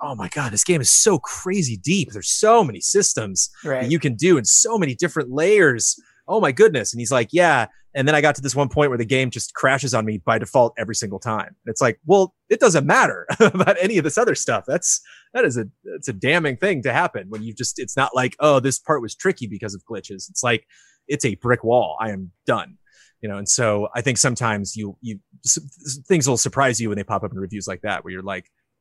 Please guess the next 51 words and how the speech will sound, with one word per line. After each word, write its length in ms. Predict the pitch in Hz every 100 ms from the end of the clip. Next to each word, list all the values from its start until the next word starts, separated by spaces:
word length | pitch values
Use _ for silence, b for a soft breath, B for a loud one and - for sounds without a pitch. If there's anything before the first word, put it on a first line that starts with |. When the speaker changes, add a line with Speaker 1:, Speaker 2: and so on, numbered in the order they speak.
| _
Speaker 1:
"Ignore 440 | 127 127 151 147 -
everything 420 | 143 165 156 151
I 60 | 135
just 200 | 117 -
said 220 | - 95
because 260 | 101 101 95
it 160 | 92
completely 460 | - 98 - 110 104
doesn't 260 | 101 98 98
matter." 400 | 98 92 95 - _ _ _ _
Because, 460 | 98 - 92 92 -
you 60 | 98
know, 80 | 90
Fallout 220 | 160 214
seventy-six 320 | 220 185 202
is 80 | 117
a 60 | 98
good 160 | 170
idea. 580 | 254 233 285 262 107 135 - _
<laughs> 140 | - 180
You 80 | 165
know, 100 | 185 -
it's 180 | 156 -
like, 140 | 147
this 180 | 151 381
Speaker 2:
Right. 120 | - -
Speaker 1:
could 180 | 294
have 140 | 285 156
been 160 | 156
done 240 | 139 139 127
well, 340 | 120 107 123 B B B B B
you 100 | 120
know, 240 | 113 120
and 160 | 127 127
I 60 |
will 140 | 156 185
spend 240 | - 160
time 260 | 165 160 135
talking 320 | 156 165 170
about 200 | 120 107
that, 240 | 156 113 90
but 260 | 104 92 95
man, 420 | 107 101 92 98
like, 180 | 101 90
once 160 | 104 -
you 80 | 101
really 160 | 98
get 140 | - 98
into 220 | 95 98
it. 140 | -
So 260 | - 95